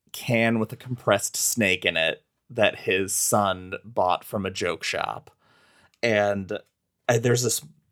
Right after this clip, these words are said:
moment, I wrote this down 'cause I, I love it so much. He says, "With the dead, there's always one more thing you find that brings you back to them. That no matter how much, uh, getting, uh, the stuff out of the house, like, he's, you're always gonna find something." And he has that inner voice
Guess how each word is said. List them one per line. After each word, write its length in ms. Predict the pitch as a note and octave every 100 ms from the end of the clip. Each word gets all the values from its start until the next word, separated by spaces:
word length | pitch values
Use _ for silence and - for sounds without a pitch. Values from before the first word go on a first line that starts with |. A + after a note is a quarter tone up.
| -
moment, 540 | C3+ D#3+ F3 F3 D#3+
I 100 | B2 B2+
wrote 240 | D3 D#3
this 180 | C#3 -
down 420 | A2 G#2 G#2 G#2
'cause 180 | - B2
I, 220 | A2 G#2
I 160 | G#2 A2+
love 280 | A2 B2 B2
it 120 | A#2
so 160 | A#2 G#2+
much. 340 | G2+ F#2+ - _ - - - - - _
He 100 | C3
says, 320 | C3+ A#2+ A#2+
"With 240 | B2+ B2+
the 100 | C3+
dead, 320 | A2+ C#3+ D3+ C#3+
there's 220 | C3 C3
always 320 | B2 A#2+ A#2+
one 400 | A2+ A#2+ C3 C3+
more 240 | B2+ A#2+
thing 300 | A#2+ A#2+ A2+
you 120 | G#2 G#2
find 540 | - G2+ F2+ F2+ F#2+
that 220 | G#2 G2
brings 320 | G#2 F#2+ G2+ G#2
you 80 |
back 280 | F#2 F#2 -
to 100 | -
them. 380 | D2 C#2 - - _ _ _ _ -
That 200 | A2+ G#2+
no 100 | A#2
matter 260 | A#2 G#2
how 240 | - C3 C3
much, 320 | C3 - - - _
uh, 40 | G2+ F#2+ A#2+
getting, 580 | A#2+ A#2+ A#2 G#2+ G#2 A2 _ -
uh, 140 | C3+ A#2
the 120 | G#2+
stuff 340 | - D#3 D3+
out 120 | D3+ C#3+
of 80 |
the 60 | C3+
house, 340 | C#3 B2+ A#2+
like, 160 | C3+ -
he's, 420 | A2 A#2+ B2 A2
you're 180 | B2+ C3
always 240 | C3 B2+
gonna 160 | B2+ A#2+
find 280 | - A2 A2
something." 400 | G#2+ G#2 G2+ G2
And 100 | A2
he 80 | A#2
has 220 | B2 A#2
that 160 | A2 -
inner 260 | C3+ C3 A#2
voice 680 | A#2 D3+ A#2+ G#2 - -